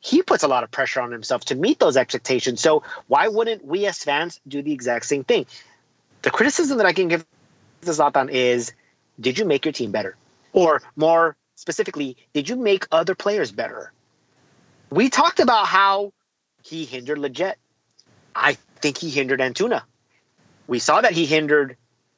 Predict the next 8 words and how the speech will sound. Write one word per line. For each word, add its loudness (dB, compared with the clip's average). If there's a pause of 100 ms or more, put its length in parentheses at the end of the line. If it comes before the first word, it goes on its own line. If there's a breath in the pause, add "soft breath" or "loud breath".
uh, 4
Fabio 0
Alvarez. -2 (1200)
In -6
comes -6
in -4
Christian 0
Pavón. 2